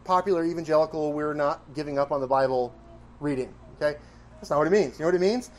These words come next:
It means, "Let them be silent." It means, "Don't talk." It means, "Don't talk in the public assembly."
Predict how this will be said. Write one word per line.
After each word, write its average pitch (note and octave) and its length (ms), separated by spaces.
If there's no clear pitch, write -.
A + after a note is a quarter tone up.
It E3+ 120
means, E3+ 160
"Let E3 140
them E3+ 100
be F#3 80
silent." A#2 320
It - 40
means, D3+ 140
"Don't D3+ 160
talk." D3+ 240
It D#3 80
means, D#3 140
"Don't F#3+ 160
talk F#3+ 220
in G3 60
the F3+ 60
public E3+ 280
assembly." C#3+ 420